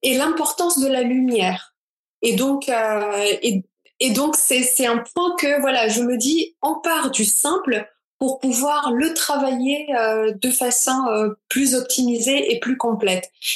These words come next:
Et actuellement, euh, et pour rester fidèle à cette identité, ce sont les bâtiments, euh,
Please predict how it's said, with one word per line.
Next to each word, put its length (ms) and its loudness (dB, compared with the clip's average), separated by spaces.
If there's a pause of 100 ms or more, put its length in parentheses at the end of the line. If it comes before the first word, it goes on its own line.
(140)
Et 140 2
actuellement, 760 0 (440)
euh, 520 2 (140)
et 100 0
pour 160 0
rester 320 2
fidèle 400 2
à 60 0
cette 260 -2
identité, 540 0
ce 100 0
sont 220 0
les 100 2
bâtiments, 600 0
euh, 220 2